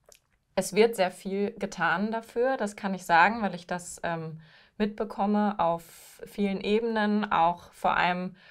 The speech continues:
von diesen Gedenkstätten, was ich ganz toll finde. Da sind ganz viele Menschen, die sich sehr viel Mühe geben,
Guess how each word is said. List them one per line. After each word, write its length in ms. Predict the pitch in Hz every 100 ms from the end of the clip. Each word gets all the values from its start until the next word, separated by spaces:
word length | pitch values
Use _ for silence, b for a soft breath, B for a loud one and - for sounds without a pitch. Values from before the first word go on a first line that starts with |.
| B
von 200 | - 180
diesen 240 | 180 175 175
Gedenkstätten, 720 | 175 190 208 - 208 202 196
was 160 | 170
ich 120 | 160 -
ganz 220 | 175 170
toll 240 | - 185
finde. 280 | 202 202 190
Da 80 | 170
sind 260 | 165 160
ganz 220 | - 180 202
viele 200 | 202 196
Menschen, 560 | 190 185 - 185 175
die 100 | -
sich 180 | 160 156
sehr 160 | 190 196
viel 180 | 208 214
Mühe 340 | 202 196 185
geben, 440 | 185 185 180 175